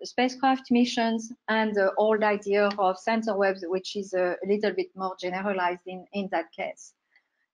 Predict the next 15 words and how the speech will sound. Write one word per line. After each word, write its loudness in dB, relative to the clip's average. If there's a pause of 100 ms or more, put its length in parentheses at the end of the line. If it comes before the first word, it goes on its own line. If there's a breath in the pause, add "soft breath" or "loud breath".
(120)
And, 2
and 4
this 2
is, 2
uh, 2
really 4
in 0
response 0
to -6
the -2
decadal -4
survey, 0
which -6
is -10
more -4